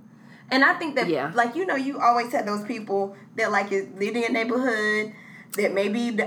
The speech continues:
Speaker 1: white or something, but they just there, and so that's just them. But they don't go around saying, "I'm
Speaker 2: I'm black.
Speaker 1: transracial, I'm
Speaker 2: Right.
Speaker 1: black." Like, no.
Speaker 2: Right.
Speaker 1: You not, boo. <laughs>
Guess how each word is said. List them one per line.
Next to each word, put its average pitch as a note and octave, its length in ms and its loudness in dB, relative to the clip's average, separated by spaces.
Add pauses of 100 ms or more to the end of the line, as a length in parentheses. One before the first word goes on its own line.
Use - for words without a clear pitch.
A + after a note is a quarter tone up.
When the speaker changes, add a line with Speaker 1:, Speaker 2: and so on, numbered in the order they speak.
(120)
Speaker 1:
white G#3+ 460 6
or A3+ 120 4
something, A3+ 460 0
but G3+ 220 -2
they A3 160 2
just A3 540 0
there, A#3 420 6
and A3+ 160 2
so A3+ 240 2
that's A3+ 300 4
just A3 420 -2 (180)
them. C#4 300 4
But A3 160 0
they B3+ 120 4
don't A#3 180 4
go A3+ 80 4
around A3 280 2
saying, G#3+ 260 0
"I'm G3 240 4
Speaker 2:
I'm F3+ 60 2
black. F#3 440 4
Speaker 1:
transracial, G3+ 460 -2
I'm - 80 4
Speaker 2:
Right. C#3 200 0
Speaker 1:
black." - 400 2
Like, A#3 380 2 (640)
no. D4 760 6 (340)
Speaker 2:
Right. A3+ 220 0
Speaker 1:
You D#4 100 4
not, E4 360 8
boo. D#4+ 480 4
<laughs> - 80 8